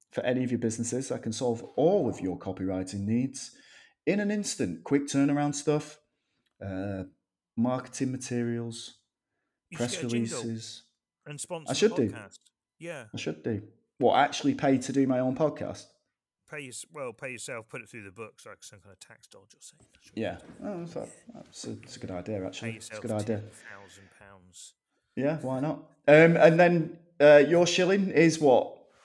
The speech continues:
Speaker 2: My shilling, so there's your two games already out. So Severed Steel, which is this, uh, fast-paced movement shooter, came out last,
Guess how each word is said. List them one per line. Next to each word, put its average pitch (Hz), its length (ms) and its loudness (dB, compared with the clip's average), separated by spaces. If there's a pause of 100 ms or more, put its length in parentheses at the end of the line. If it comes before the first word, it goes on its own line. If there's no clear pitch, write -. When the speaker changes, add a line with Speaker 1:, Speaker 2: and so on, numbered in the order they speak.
(360)
Speaker 2:
My 165 180 -4
shilling, 156 360 -8
so 156 180 -8
there's 147 200 -10
your 151 100 -14
two 170 220 -12
games 151 540 -10
already 151 340 -6
out. 113 240 -6
So 147 120 -12
Severed 160 360 -10
Steel, 113 520 -10
which - 200 -18
is 107 220 -16 (100)
this, - 320 -14 (400)
uh, 113 440 -8
fast-paced 131 760 -10
movement 117 360 -16
shooter, 110 480 -16
came 143 240 -14
out 143 240 -12 (2500)
last, 123 400 -16